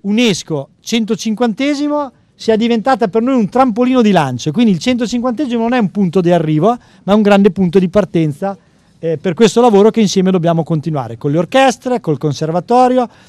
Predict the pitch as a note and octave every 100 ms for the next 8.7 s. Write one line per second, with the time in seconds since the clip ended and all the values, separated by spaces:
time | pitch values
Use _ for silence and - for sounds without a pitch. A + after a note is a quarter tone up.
0 | _ - E3 E3 - E3 D#3+ - D#3+ F#3+
1 | - C4 F#3+ E3+ G3 G#3+ F#3+ F3+ C#3 _
2 | _ _ _ _ _ _ - A3+ G#3+ -
3 | G3+ F#3+ G3+ E3 A#3+ G#3+ G3 F#3+ E3+ _
4 | - G3 - A3 G3+ - A3 G3 F#3 G#3
5 | A3+ A#3+ C#4 G3 D#3 D3 D#3+ F3+ F3 F#3+
6 | F3+ G3 F3 E3+ G3 F#3 F#3 G3 F#3 F3
7 | E3+ E3+ E3 F3+ E3+ E3+ E3 - E3+ E3
8 | - F3 A3 - D4 G#3+ C#3